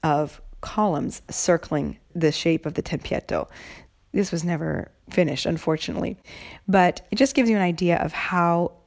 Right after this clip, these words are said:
this space was considered back in its own day, fifty years after it was created.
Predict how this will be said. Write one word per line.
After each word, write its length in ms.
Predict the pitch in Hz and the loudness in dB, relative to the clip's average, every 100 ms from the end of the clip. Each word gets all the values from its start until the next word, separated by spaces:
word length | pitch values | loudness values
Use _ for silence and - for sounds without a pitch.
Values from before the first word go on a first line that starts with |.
| _ _ | _ _
this 200 | 185 202 - - - | 0 2 0 -4 -4
space 560 | - - 180 170 - | -6 0 2 2 -2
was 260 | 170 165 156 | 0 0 0
considered 600 | - 160 - 170 165 - - - _ _ - | -6 -6 -2 0 -2 -4 -14 -20 _ _ 0
back 260 | 170 185 | 0 2
in 60 | 196 | 0
its 180 | 165 - | 0 2
own 220 | 202 233 | 2 2
day, 260 | 214 202 190 | 2 2 0
fifty 320 | - 190 196 | -4 -2 -2
years 180 | 185 185 | 0 0
after 260 | 175 - | -2 -4
it 40 | - | -6
was 140 | 165 | -6
created. 360 | - 175 165 | -2 0 0